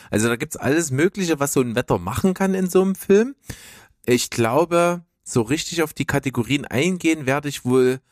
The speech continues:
eher in den Honorable Mentions, weil dann kann ich das so ein bisschen raushauen.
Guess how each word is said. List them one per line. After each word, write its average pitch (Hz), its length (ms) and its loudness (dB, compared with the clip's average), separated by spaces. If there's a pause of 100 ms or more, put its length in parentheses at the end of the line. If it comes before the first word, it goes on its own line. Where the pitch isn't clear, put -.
(500)
eher 175 260 4
in 170 140 -4
den 156 160 -2
Honorable 143 420 2
Mentions, 190 520 -2
weil 110 100 2
dann 113 140 0
kann 127 120 -2
ich 139 100 -8
das 123 120 -4
so 127 80 0
ein 120 80 -6
bisschen - 280 -4
raushauen. 151 760 0